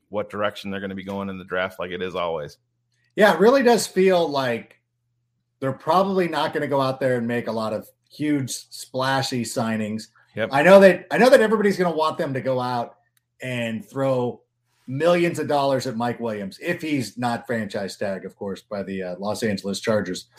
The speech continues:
Speaker 2: But then I look at it, I'm like, "You know what? Like, for the money, I think Auden Tate would be better." You know
Speaker 1: Yeah.
Speaker 2: what I'm saying? Like, guys like that who can fit into, like, certain roles. Like, I mean, Mike Williams is a tall guy who can get down the field, but he's injured a lot.
Speaker 1: Yeah.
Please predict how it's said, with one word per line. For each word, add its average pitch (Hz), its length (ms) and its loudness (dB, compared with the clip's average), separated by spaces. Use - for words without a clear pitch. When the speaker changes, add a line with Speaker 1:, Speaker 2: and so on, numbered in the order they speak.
Speaker 2:
But 175 80 10
then 254 120 12
I 294 60 12
look 262 180 12
at 254 60 10
it, 240 80 10
I'm 202 80 6
like, 180 180 6
"You 190 60 6
know 247 140 6
what? 262 200 6
Like, 160 260 0
for 202 180 8
the 196 80 4
money, 151 600 0
I 127 100 -2
think 196 260 0
Auden 160 400 2
Tate 127 280 -2
would 104 140 -10
be 113 100 -4
better." 98 360 -8
You 156 80 -2
know 196 80 6
Speaker 1:
Yeah. 208 60 6
Speaker 2:
what - 20 4
I'm 196 60 0
saying? 208 220 4
Like, 165 220 2
guys 190 380 6
like 196 240 4
that 185 240 6
who 147 180 -4
can 139 180 -2
fit 180 300 0
into, 165 200 2
like, 139 240 2
certain 147 400 -2
roles. 147 580 2
Like, 123 280 -4
I 127 60 -6
mean, 131 320 -6
Mike 214 240 2
Williams 208 300 4
is 160 120 0
a 147 140 2
tall 170 380 4
guy 147 260 2
who 131 140 0
can 131 160 -2
get 143 200 -4
down 131 200 -2
the 117 140 -4
field, 120 260 -4
but 104 100 -6
he's 98 160 -10
injured 156 340 -4
a 147 60 2
lot. 139 360 0
Speaker 1:
Yeah. - 160 -4